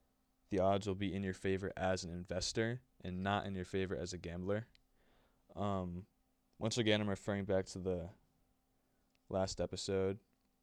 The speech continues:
Um, and actually, Neil deGrasse Tyson, too, he was talking about how if you hit a jackpot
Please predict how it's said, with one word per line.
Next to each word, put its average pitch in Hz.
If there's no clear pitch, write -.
Um, 90
and 120
actually, 101
Neil 98
deGrasse 98
Tyson, 95
too, 98
he 95
was 95
talking 107
about 95
how 92
if -
you 113
hit 104
a 92
jackpot 98